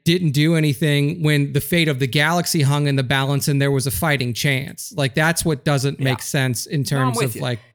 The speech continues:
Speaker 1: Order
Speaker 2: And, uh,
Speaker 1: sixty-six.
Speaker 2: that's why I said press pause is, was, to me, like, if you, you know, you wanna clear out all the fanboy stuff and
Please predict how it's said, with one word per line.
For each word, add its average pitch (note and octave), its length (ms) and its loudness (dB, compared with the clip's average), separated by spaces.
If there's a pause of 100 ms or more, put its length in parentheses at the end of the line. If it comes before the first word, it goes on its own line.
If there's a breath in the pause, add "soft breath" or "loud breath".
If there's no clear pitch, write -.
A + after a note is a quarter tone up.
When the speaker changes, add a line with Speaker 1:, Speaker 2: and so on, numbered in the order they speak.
(140)
Speaker 1:
Order B2 140 -6
Speaker 2:
And, B3+ 280 -6
uh, A#3+ 40 -6
Speaker 1:
sixty-six. - 640 -14
Speaker 2:
that's A#3 220 -4
why G3+ 120 -2
I - 40 0
said C3+ 360 -4
press F3 240 -4
pause C#3+ 400 -4
is, A#2 280 -10
was, B2 360 -8
to D3+ 100 -10
me, C#3 520 -8 (760)
like, C3 160 -8
if B2 80 -10
you, C3 80 -8
you D#3+ 160 -12
know, A2+ 120 -10
you A#2+ 140 -10
wanna C3 280 -8 (100)
clear D#3 300 -8
out C#3+ 160 -4
all C3+ 100 -6
the A#2+ 80 -10
fanboy C3 680 -8
stuff A2+ 580 -8
and G2+ 260 -16